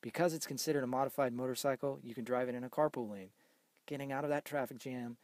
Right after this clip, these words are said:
and speeding on your way to where you need to go. Also reducing congestion in that other lane where you used to be in your full-size car. Because it's smaller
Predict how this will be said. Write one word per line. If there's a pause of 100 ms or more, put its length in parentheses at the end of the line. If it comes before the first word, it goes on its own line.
(180)
and
speeding
on
your
way
to
where
you
need
to
go. (480)
Also
reducing (300)
congestion
in
that
other
lane
where
you
used
to
be
in
your
full-size
car. (1000)
Because
it's
smaller